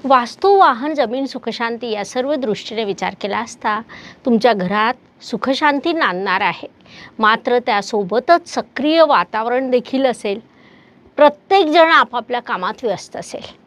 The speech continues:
आणि वेळ मिळाला की एकमेकांसोबत आनंद देखील शेअर करतील. घरात नवीन डेकोरेशन करणं, एखादी नवीन वस्तू घेणं अशी काहीशी शक्यता आहे. आईचे आशीर्वाद आणि आईचं प्रेम भरभरून लाभेल.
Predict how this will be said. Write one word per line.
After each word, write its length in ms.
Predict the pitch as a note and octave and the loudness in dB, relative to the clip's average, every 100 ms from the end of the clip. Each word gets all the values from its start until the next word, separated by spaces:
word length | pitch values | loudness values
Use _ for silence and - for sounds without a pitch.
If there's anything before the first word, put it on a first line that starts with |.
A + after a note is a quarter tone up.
| _ - | _ -4
आणि 160 | A3 G#3 | 0 2
वेळ 260 | G3 G3+ | 2 -2
मिळाला 520 | A3 B3 D4+ D#4+ A#3+ A#3 _ - | 0 2 2 2 0 -2 _ 2
की 80 | |
एकमेकांसोबत 880 | A3+ G#3+ G#3+ F#3 G#3 G3+ G3+ A3 C4 | 2 2 -8 -8 -8 -8 -6 -4 0
आनंद 460 | A3+ F3 F#3+ C4+ E4 | 2 0 -2 0 2
देखील 360 | C#4+ A#3 C4 | 2 0 -2
शेअर 300 | A#3 G#3+ F#3 - | -6 -6 -6 -8
करतील. 280 | F#3+ - - - _ - - _ | -12 -12 -14 -14 _ -20 -20 _
घरात 300 | G#3+ G#3+ G#3+ A3+ _ _ | 0 4 4 0 _ _
नवीन 460 | B3 A#3+ A#3 C4 C4 | -2 0 2 0 2
डेकोरेशन 680 | A3+ G#3+ G#3 G3+ G3 A#3 A3 | 2 2 0 -2 -4 -6 -6
करणं, 440 | A3+ G3+ F#3+ F3 - _ _ - | -4 -4 -6 -10 -14 _ _ -6
एखादी 360 | D4+ D4 E4 F#4+ | -4 2 2 4
नवीन 320 | E4 C#4+ D4+ | 0 -2 -2
वस्तू 340 | C#4+ - - C#4 | -2 -4 -6 -4
घेणं 400 | A3+ A#3+ B3 A#3 | -2 0 0 -2
अशी 220 | - - - - - | -4 -10 -14 -10 -2
काहीशी 520 | G#3 G3+ C#4+ - D#4 | 0 2 2 2 -2
शक्यता 480 | - A3 G3+ F#3+ G3 | -4 -6 -4 -2 -2
आहे. 340 | D#3+ - - - _ - - - | -2 -6 -16 -16 _ -20 -10 0
आईचे 420 | E3+ A#3 A3+ C#4 | 4 4 2 2
आशीर्वाद 580 | A#3 F3 A#3+ A3+ C4 D4+ | 4 2 0 0 2 0
आणि 160 | C4 | 0
आईचं 420 | G#3+ F3+ G3 A3 B3 | 0 -2 -4 -4 -6
प्रेम 420 | A#3+ G#3+ C4+ A#3 | -4 -2 0 -2
भरभरून 540 | F3 F3 G3 A3 D4 | -4 -4 -4 -2 0
लाभेल. 360 | C4+ F3 F#3+ | 0 0 -4